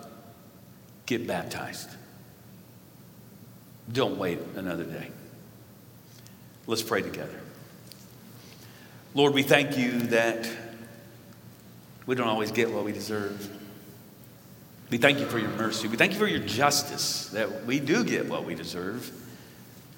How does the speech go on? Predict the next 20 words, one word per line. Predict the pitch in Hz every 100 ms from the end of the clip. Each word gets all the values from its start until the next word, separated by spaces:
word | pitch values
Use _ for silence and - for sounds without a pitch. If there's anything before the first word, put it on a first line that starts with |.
| 135
And | 120
it | 117
teaches | 147 151 127 110
us | 110 92
so | - 135
much | 135 104 -
about | 104 104
how | 107 117
we | 117
should | - 110
live, | 123 147 120 95 - - - -
your | 107
discipline | 113 131 127 123 131 131
is | 120 110
out | 113
of | 107
your | 107
love | 117 151 -
for | 101
us. | 87 - -